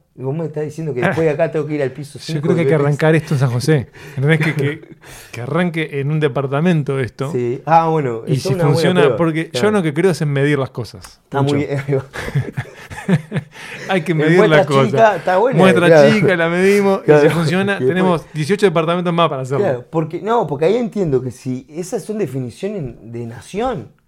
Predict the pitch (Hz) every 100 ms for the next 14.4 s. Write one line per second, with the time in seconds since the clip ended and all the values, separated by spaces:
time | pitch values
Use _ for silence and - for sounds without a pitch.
0 | _ - 180 214 147 226 208 160 156 131
1 | 135 147 214 208 208 170 123 113 - 123
2 | 127 135 135 196 214 _ _ _ _ _
3 | - 120 117 143 190 214 175 131 123 131
4 | 143 165 180 175 196 120 147 131 110 -
5 | 143 151 180 175 180 190 139 117 139 156
6 | 160 160 175 196 127 107 110 135 196 151
7 | 147 165 110 _ _ _ - 127 117 -
8 | 107 _ _ - 110 104 185 185 143 143
9 | 156 139 127 104 _ - 139 147 156 156
10 | 131 - - - 165 185 175 127 117 180
11 | 214 202 156 147 160 233 233 202 143 143
12 | 139 123 127 156 175 123 123 117 117 110
13 | 98 120 131 117 - 170 160 131 120 110
14 | 110 110 120 107